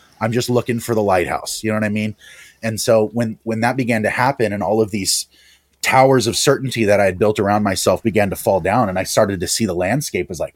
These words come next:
"Man, this place is huge and expansive. Christianity's amazing. Like, look at this.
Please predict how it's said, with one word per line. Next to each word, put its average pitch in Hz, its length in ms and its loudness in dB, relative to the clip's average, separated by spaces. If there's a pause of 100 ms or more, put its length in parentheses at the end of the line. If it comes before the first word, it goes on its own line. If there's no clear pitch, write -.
(120)
"Man, 110 480 0 (560)
this 143 240 4
place - 400 0
is - 120 -6
huge 185 640 4
and 82 100 -8
expansive. 156 640 0
Christianity's 170 680 2
amazing. 98 760 0 (400)
Like, 131 260 2 (280)
look 233 440 4
at - 180 -4
this. - 360 -4